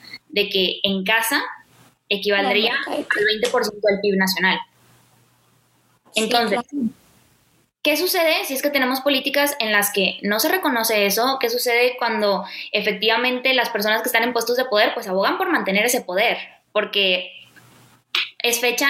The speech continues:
Speaker 1: en la que sí, está muy abierta la conversación, sucedió lo del ocho de marzo en Palacio Nacional, que la verdad,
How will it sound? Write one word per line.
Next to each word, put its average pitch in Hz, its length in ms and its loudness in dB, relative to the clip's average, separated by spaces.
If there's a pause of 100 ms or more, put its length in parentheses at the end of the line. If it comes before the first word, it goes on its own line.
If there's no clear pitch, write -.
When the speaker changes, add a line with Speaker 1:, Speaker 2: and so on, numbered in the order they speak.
(100)
Speaker 1:
en 214 80 0
la 190 160 0
que 175 160 0
sí, 208 320 0
está 185 220 0
muy 254 180 -2
abierta 269 260 0
la 262 120 2
conversación, 208 640 0 (240)
sucedió 202 420 0
lo 262 120 2
del 254 100 2
ocho 226 180 -2
de 233 60 0
marzo 208 240 2
en 220 80 -4
Palacio 202 300 2
Nacional, 196 520 0
que 214 60 -2
la 190 140 0
verdad, 190 340 0